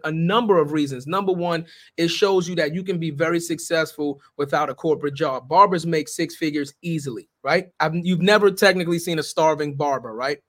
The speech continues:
Okay. Especially if you're good. That's number one, right? Number two, right? Generational, generational community building. You can have a barber that owns the shop where he gave your kid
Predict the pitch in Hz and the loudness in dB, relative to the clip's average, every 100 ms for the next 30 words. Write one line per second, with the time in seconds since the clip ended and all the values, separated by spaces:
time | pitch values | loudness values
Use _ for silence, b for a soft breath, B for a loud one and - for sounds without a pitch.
0 | _ 147 147 98 - _ _ _ _ _ | _ -4 -2 -6 -10 _ _ _ _ _
1 | _ - 208 240 226 180 143 190 143 - | _ 0 4 4 4 2 4 4 4 2
2 | B B B - 180 190 202 190 170 175 | B B B 0 0 2 0 0 0 0
3 | 160 120 B B B 147 156 160 b b | -2 -4 B B B -2 0 -2 b b
4 | - 180 214 180 175 247 220 139 156 170 | -6 -2 0 -2 -2 -2 -2 -2 -2 -2
5 | 170 _ _ _ _ - _ - 139 185 | -6 _ _ _ _ -20 _ -14 -4 0
6 | 240 214 214 226 - 202 190 185 - 143 | 0 2 4 2 0 0 -2 -4 -10 -6
7 | 170 220 196 196 190 190 170 175 175 214 | -2 0 0 -2 -4 -6 -4 -4 -2 -2
8 | 185 156 156 143 131 131 190 220 220 208 | -2 -2 -2 -2 -4 -8 -6 -2 0 0
9 | 180 147 165 180 175 165 147 - 190 190 | -2 -2 0 0 0 -2 -4 -6 -6 -4
10 | 165 160 - 185 170 b b b 160 165 | -6 -6 -4 -2 -2 b b b -2 0
11 | 190 196 165 160 214 214 - 170 143 | 2 2 2 4 4 4 0 0 -2